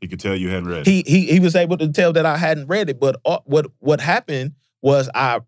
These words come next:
Speaker 2: the book was so powerful and put me on the path that I'm currently on that I freehand the book. I wrote the book out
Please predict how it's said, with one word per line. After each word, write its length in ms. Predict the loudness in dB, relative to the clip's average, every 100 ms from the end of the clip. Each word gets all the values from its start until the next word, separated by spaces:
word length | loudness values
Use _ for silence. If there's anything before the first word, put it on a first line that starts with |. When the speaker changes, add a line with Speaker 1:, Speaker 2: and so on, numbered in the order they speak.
| -6
Speaker 2:
the 100 | -6
book 400 | -6 0 0 0
was 140 | -4 -2
so 200 | -2 -2
powerful 680 | 0 0 0 0 -2 -4 -2
and 280 | -2 -2 -2
put 240 | -2 -2
me 180 | -2 -2
on 160 | -2 -2
the 100 | -4
path 360 | -2 0 0 -2
that 160 | -2
I'm 240 | -2 -6 -10
currently 540 | -2 0 0 -2 -4 -2
on 420 | 0 0 -4 -6 _ _ _ _
that 160 | 0 2
I 200 | 0 -2
freehand 760 | -8 -2 0 2 2 0 0 -2
the 60 |
book. 260 | -2 -4 0
I 100 | 2
wrote 260 | 2 0
the 80 | -2
book 240 | -2 0 0
out 220 | 0 -2